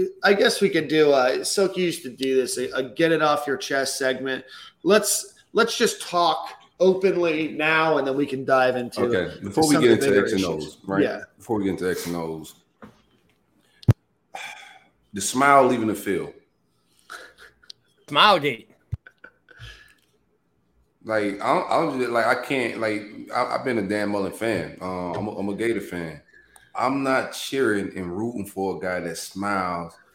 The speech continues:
Speaker 2: like that after L. I'm sorry, I just can't. I, I, I got, and I'm just like, you gotta tap out of, like, fan, fanatic mode and just step back a little bit and, like, all right, now I'm just gonna criticize this and just watch from that standpoint because,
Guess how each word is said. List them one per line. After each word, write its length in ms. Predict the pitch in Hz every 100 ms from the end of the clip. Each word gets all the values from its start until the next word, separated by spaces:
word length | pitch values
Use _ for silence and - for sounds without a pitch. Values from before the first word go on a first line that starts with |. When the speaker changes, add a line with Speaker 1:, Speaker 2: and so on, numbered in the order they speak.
| _ -
Speaker 2:
like 260 | 92 87 -
that 180 | 98 90
after 380 | 87 87 - 87 82
L. 320 | 85 76 - _ _ _ _ _ _ _ _ _ _ _ _ _ _ _ _ -
I'm 160 | 104 117
sorry, 420 | - 123 147 82
I 200 | 98 101
just 320 | 107 104 -
can't. 480 | 123 117 110 107 -
I, 120 | 104
I, 300 | 104 107 107
I 20 | 110
got, 280 | 113 -
and 120 | 101 101
I'm 240 | 117 107
just 280 | 107 101 -
like, 120 | 101
you 80 | 117
gotta 240 | 117 98
tap 220 | - 104 98
out 140 | 95
of, 80 | 90
like, 400 | 90 90 87 _ _ -
fan, 320 | 101 117 - - -
fanatic 420 | 92 98 131 113
mode 300 | 98 98 98
and 80 | 95
just 160 | 95 -
step 220 | 107 90
back 180 | 110 110
a 60 |
little 160 | 98 95
bit 180 | 98 95
and, 100 | 92
like, 260 | 90 85 - _ _ _ _ -
all 80 |
right, 400 | 131 107 110 107
now 220 | 101 107 120
I'm 80 |
just 100 | 110
gonna 120 | 107 101
criticize 840 | 123 113 - 104 104 101 98 - 107
this 260 | 104 104
and 120 | 101 95
just 160 | 87
watch 260 | 95 98 -
from 120 | 92
that 160 | 113 98
standpoint 520 | 92 92 87 95 87
because, 460 | 85 95 87 87